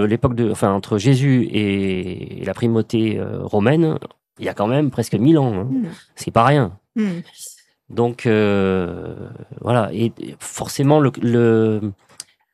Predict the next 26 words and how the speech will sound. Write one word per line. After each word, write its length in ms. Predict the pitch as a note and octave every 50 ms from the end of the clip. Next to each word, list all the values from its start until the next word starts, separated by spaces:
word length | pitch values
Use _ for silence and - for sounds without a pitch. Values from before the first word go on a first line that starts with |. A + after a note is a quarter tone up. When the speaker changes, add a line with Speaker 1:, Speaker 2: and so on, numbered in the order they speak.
| _ _ _ _ _ _ - C3 - - -
Speaker 1:
le 140 | - G#2+ A2
pèlerinage 480 | B2+ B2+ C3+ C3 C#3 C3+ C3 B2 G#2+
à 80 | B2 A2+
Rome 300 | G#2 A#2+ C3+ C3+ D3 B2+
devient 320 | A2+ A#2 A2 G#2 A#2+ A#2 A2+
prépondérant 800 | - B2+ A2+ - A#2+ A#2 A2+ A2 A2 G2+ A2+ A#2+ B2+ B2+ B2
à 60 | A2 -
partir 340 | A#2+ G#2+ - - - A2+
de 80 | G2+ G2
cette 180 | - - A2 G2
Speaker 2:
De 60 | A2
ce 40 | G#2+
Speaker 1:
période, 200 | G2 G#2+ G2+ F2
Speaker 2:
moment-là, 200 | F2+ F2 F#2+ G#2+
Speaker 1:
neuf, 300 | A2 A#2 A2 - - -
Speaker 2:
ouais. 120 | - A2+
Speaker 1:
neuvième, 360 | A2 A#2+ A2+ G#2 A2 A#2+ A2+ A2
dixième 300 | G#2 G#2+ G2+ A2 G#2+ G2+
siècle. 300 | - F#2+ F2+ - - - _ _ _ _ _ _ _ -
Speaker 2:
Et 60 | F3+
alors, 200 | E3+ G3 G#3 G3+
cette 220 | - - F3+ E3+ -
route, 240 | - A#3 C4 A#3 -
elle 140 | E3 D#3+ D#3
existe 480 | D3+ C#3+ - E3 D#3+ - - E3 D#3+
toujours ? 580 | - - F#3 E3 G3 A#3+ B3+ B3+ A3+ - _